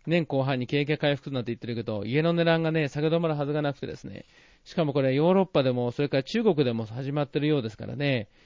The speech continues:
これは世界中にますます拡大するわけで。ですから、まあ、イ-、インフルエンザなんかと同じようにね、いろんな症状が出てくるんですね。えー、その住宅の値段が下げ止まってると、次から次へといろんな症状が出てくるんですけども、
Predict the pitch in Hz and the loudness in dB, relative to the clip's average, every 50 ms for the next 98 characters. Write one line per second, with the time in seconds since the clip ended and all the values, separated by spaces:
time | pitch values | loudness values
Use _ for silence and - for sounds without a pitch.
0 | _ _ _ _ _ _ - 170 160 151 - 160 147 175 180 180 165 170 170 165 | _ _ _ _ _ _ 0 2 2 2 2 2 2 4 4 4 4 2 2 2
1 | 156 156 - - 190 170 - - 127 123 - 135 123 127 123 123 - 127 120 120 | 0 0 0 0 0 0 0 -2 -6 -6 -6 -4 -4 -2 -4 -4 -4 -6 -4 -4
2 | 120 120 - 107 101 117 117 113 107 101 - _ _ _ _ _ _ - 165 151 | -4 -4 -6 -6 -6 -4 -4 -4 -6 -6 -10 _ _ _ _ _ _ -8 -8 -4
3 | - 170 147 143 135 135 135 143 160 156 135 123 - _ - _ _ _ _ - | 0 0 2 2 4 2 2 4 4 2 2 2 -2 _ -20 _ _ _ _ -6
4 | 165 147 143 143 160 165 170 170 156 180 180 185 185 160 156 139 131 120 113 117 | -4 -4 -4 -2 -2 0 0 2 4 4 4 6 6 4 4 2 2 0 -2 -2
5 | - 123 127 139 143 143 139 147 135 120 120 123 117 120 131 151 180 202 208 202 | -2 -2 0 0 0 0 0 0 0 0 0 0 0 0 0 0 2 2 2 2
6 | 190 - 202 208 214 220 170 139 135 147 185 175 139 127 113 107 101 - 139 143 | 2 2 2 2 2 2 2 2 2 2 0 2 2 0 -2 -4 -4 -2 -2 0
7 | 151 151 - _ _ - - - _ _ _ _ _ - - 135 131 127 120 113 | -2 -2 -4 _ _ -20 -20 -20 _ _ _ _ _ -4 0 2 2 4 2 2
8 | 110 123 120 120 127 135 127 147 131 139 135 135 135 135 139 135 135 135 131 - | 0 -2 -2 -2 -2 0 0 0 0 2 2 2 2 2 2 2 2 0 0 0
9 | 135 135 131 139 139 139 135 - 123 107 - 127 143 160 156 196 180 175 151 180 | -2 0 0 2 0 0 0 0 -4 -4 -2 -2 -2 0 4 4 4 4 4 4
10 | 180 180 - 139 127 135 151 160 160 156 - 165 165 160 170 143 123 120 139 143 | 2 2 2 2 0 2 2 2 0 2 2 2 2 2 2 2 0 0 0 0
11 | 190 156 151 131 120 107 107 - - 107 110 113 117 117 110 104 | 0 0 2 0 0 -2 -4 -4 -4 -4 -2 -2 -2 0 -2 -2